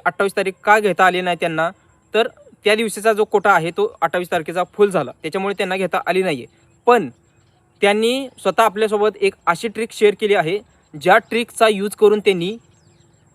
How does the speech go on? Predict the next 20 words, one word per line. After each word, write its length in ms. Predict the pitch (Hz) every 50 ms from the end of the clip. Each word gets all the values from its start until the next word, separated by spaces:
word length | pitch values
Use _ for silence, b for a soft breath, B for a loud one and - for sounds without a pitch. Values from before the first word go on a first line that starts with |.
| _ -
एकोणतीस 460 | 185 175 - 247 247 214 269 254 -
तारीख 160 | 262 247 254 - -
तर 100 | 262 247
निवडली, 500 | 226 254 269 254 247 208 165 143 131 123 - _ _ _ _ _ _ _ _ _ _ _ _ _ _ _
एकोणतीस 480 | - 180 - 233 233 233 214 254 247 -
तारखेची 400 | 240 220 196 - 220 202 - - -
अपॉइंटमेंट 400 | 185 180 165 208 202 214 220 220
घेतली, 320 | 208 214 - 208 175 143 135 _ -
किती 320 | 175 165 320 233 233 226 202 _ _ _ _ _ _ _ _ _ - 165 139
जे 80 | 175
काय 140 | 180 226 214
सात 220 | 208 214 190 170 202
आठ 100 | 202 202
होते 200 | 190 170 190 202
त्यांची 280 | 190 202 190 170 208
अठ्ठावीस 300 | 185 185 - 196 190 -
तारीख 240 | 208 190 190 190 -
निवडली, 400 | 190 185 190 190 185 175 185 202 - b b b b -
सेफ्टी, 260 | 170 160 - 208 202
इशन 380 | - 175 160 - 196 202 208